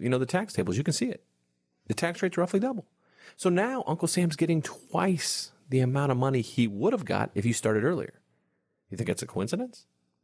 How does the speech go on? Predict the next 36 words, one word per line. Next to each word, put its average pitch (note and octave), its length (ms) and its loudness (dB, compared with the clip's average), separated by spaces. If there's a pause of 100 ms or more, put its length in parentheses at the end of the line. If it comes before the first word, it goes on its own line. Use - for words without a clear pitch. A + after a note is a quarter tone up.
(200)
I - 120 -4
don't. C#3 220 -4 (720)
Then A3+ 200 0
what E3 140 0
happens? - 520 -12 (160)
Even D3+ 280 2
sneakier. - 840 -2
Gosh, - 380 -8
Uncle G#2+ 260 -8
Sam, - 380 -10 (260)
you A#2+ 80 -8
know, G#2 160 -6
he's B2+ 160 0
not G#2+ 180 0
getting G2 120 0
invited F#2 320 -2
to F#2 260 -8
Labor - 220 -4
Day, - 220 -10
I'll - 100 -8
tell F#2 120 -2
you F2+ 60 0
that - 120 -4
much. - 220 -18 (720)
And B2+ 340 0 (540)
when A2+ 180 0
the G#2+ 80 0
survivor E3 460 0
passes F2+ 440 -6
away - 380 -12 (460)
and G#2 140 0
it G#2 100 -4
goes A2 360 2
to G2 240 2
the E2+ 240 0 (100)
kids, - 920 -4